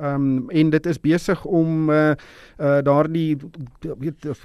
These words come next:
korting onder die prima koers is besig om te styg. So dit, dit, kan julle sien dat banke meer gereedelik is om geld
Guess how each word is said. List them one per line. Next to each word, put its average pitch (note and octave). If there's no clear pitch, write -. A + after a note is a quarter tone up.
korting F3+
onder F#3+
die F3
prima F3
koers -
is C#3+
besig D#3
om E3
te D#3+
styg. D3+
So -
dit, C#3
dit, F3+
kan A#3
julle A3+
sien D4
dat D#3+
banke A3
meer F#3+
gereedelik E3+
is G#3+
om G#3
geld G3+